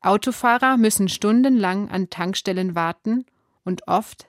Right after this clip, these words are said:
sehr viel Geld für Benzin bezahlen. Die Stimmung in Frankreich ist deshalb sehr angespannt. Die Regierung hat jetzt gesagt, die Streikenden blockieren das ganze Land. Sie müssen zur Arbeit zurück.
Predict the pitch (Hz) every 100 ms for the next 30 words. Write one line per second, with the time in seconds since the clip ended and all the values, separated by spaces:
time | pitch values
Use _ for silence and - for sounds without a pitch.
0 | - 196 208 247 262 240 185 175 185 -
1 | 208 202 220 - 226 196 165 - 175 160
2 | 160 160 156 _ _ _ _ _ _ _
3 | _ _ _ 214 180 214 214 240 269 202
4 | 190 - 180 196 - 208 247 - _ 180
5 | - 185 196 185 - 190 202 214 190 180
6 | 165 - 156 156 - _ _ _ _ _
7 | _ _ _ - 202 190 160 196 214 240
8 | 262 269 - 180 190 185 - 185 165 165
9 | 190 - - - _ _ _ _ 190 -
10 | - 180 180 180 220 226 247 240 - 196
11 | - - 247 240 185 180 - 185 196 220
12 | 202 165 156 - _ _ _ _ _ -
13 | 196 190 208 - 254 - 233 - 180 165
14 | 160 - 170 156